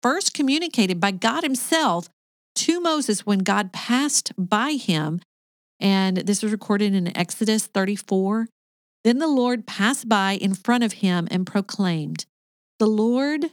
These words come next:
the Lord God, compassionate and gracious,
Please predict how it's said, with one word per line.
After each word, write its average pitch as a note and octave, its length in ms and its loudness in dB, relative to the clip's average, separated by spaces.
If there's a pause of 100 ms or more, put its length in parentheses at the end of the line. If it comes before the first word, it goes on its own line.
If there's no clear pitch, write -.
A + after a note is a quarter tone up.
(600)
the G3 80 6
Lord A3+ 560 2 (160)
God, E3+ 520 -2 (760)
compassionate C4+ 1120 0 (180)
and A3 160 2
gracious, F3+ 800 -2